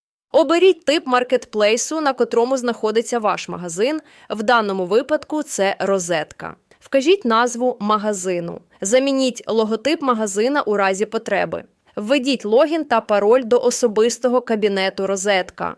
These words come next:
Оберіть фід даних з товарами для цього магазину. В фіді обов'язково повинен бути зазначений прайс-лист з цінами для розетки. Натисніть кнопку «Додати».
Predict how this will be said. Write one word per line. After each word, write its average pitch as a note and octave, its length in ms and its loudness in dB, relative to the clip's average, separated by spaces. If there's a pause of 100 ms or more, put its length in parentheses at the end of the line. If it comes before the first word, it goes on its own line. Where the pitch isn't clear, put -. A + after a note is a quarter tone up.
(120)
Оберіть D4 440 2
фід B3+ 400 -4
даних B3+ 340 0
з - 100 -10
товарами B3+ 540 0
для A#3 180 0
цього G#3+ 320 -2
магазину. G3 680 -4 (180)
В C#4+ 100 0
фіді E4+ 400 2
обов'язково A3+ 720 2
повинен G#3+ 440 0
бути G#3 280 -2
зазначений A#3 680 -2
прайс-лист A#3 840 -2
з - 120 -4
цінами C#4+ 560 -2
для G#3+ 220 0
розетки. G#3 680 -2 (540)
Натисніть C4 680 -2
кнопку G3 760 -2
«Додати». F3 760 -4